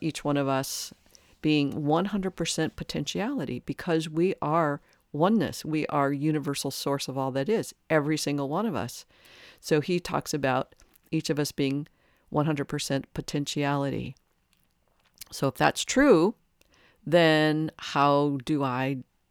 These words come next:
choose to live into and cultivate and develop that one hundred percent potentiality as opposed to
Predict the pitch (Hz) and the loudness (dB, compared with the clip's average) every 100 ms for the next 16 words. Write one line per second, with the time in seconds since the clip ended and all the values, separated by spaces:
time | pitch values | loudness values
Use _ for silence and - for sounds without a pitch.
0 | - - 147 147 - 135 135 202 202 185 | -10 0 0 0 -4 -4 2 4 6 4
1 | 254 - 311 135 160 - - _ 160 151 | 2 0 0 2 0 -4 -20 _ -2 -2
2 | - 202 - 180 - 151 143 139 127 170 | 0 0 2 0 0 0 -2 -2 0 0
3 | 208 - 151 143 - _ _ _ - _ | 0 0 0 0 -2 _ _ _ -20 _
4 | _ 160 151 165 165 156 143 147 143 - | _ -2 4 4 4 0 -2 -4 -4 -6
5 | - 143 131 123 170 170 - - 143 139 | -6 -6 -4 -4 -2 -2 -6 -8 -4 -2
6 | 143 - 147 - - 147 135 127 | -4 -2 -2 -2 -2 0 0 0